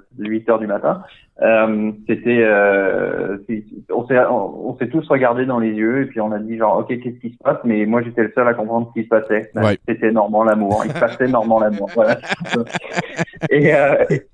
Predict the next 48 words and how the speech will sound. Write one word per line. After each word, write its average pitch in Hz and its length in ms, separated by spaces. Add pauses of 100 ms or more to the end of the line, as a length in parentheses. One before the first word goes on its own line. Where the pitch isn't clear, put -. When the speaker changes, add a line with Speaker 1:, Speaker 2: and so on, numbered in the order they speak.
(340)
Speaker 1:
et 143 80
là, 170 460
sans 185 140
même 185 360
plus 214 180
que 165 160
je 160 120
ne 160 100
pus 151 300
me 151 180
rendre 127 240
compte 143 240
de 127 80
quoi 139 180
que 139 140
ce 131 80
soit, 165 380 (160)
eh 131 100
ben, 135 260
on 131 80
m'a 131 140
mis 143 120
une 110 140
cagoule 123 440
sur 110 120
la 104 120
tête, 117 280
Tommy. 87 220 (1600)
Speaker 2:
Ouais, 101 260
parce - 160
Speaker 1:
Par 143 80
Speaker 2:
que 117 60
Speaker 1:
derrière, 110 360 (380)
comme - 240
Speaker 2:
Ah, 131 40 (120)
Speaker 1:
ça. - 40 (300)
On, - 80 (140)
on, 139 260
on 135 100
m'a 131 80
Speaker 2:
ils 131 40
Speaker 1:
mis 147 80
Speaker 2:
t'ont 180 240
Speaker 1:
une - 0
cagoule 147 300
Speaker 2:
eu. - 20
Speaker 1:
sur 139 160
le - 80